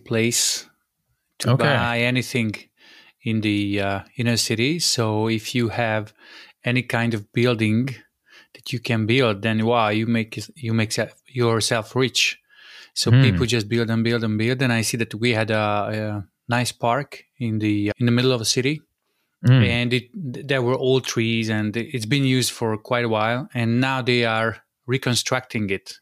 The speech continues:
Speaker 1: And huge debate was there, like, okay, they are designing new buildings, and it, more people go there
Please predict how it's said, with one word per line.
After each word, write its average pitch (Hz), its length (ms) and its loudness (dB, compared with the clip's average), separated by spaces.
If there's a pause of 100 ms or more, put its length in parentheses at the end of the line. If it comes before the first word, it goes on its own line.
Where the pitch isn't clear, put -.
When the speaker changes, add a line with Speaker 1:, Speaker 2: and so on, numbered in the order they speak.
(120)
Speaker 1:
And 107 120 -8
huge 143 420 -2
debate 120 380 -2
was 107 120 -6
there, 101 180 -4
like, 98 280 -8
okay, 117 260 -2
they 123 160 0
are 120 180 0 (420)
designing 135 420 0
new 151 140 4
buildings, 139 440 2
and 120 160 0
it, 110 100 -6 (300)
more 135 280 2
people 139 300 0
go 110 240 -2
there 147 380 0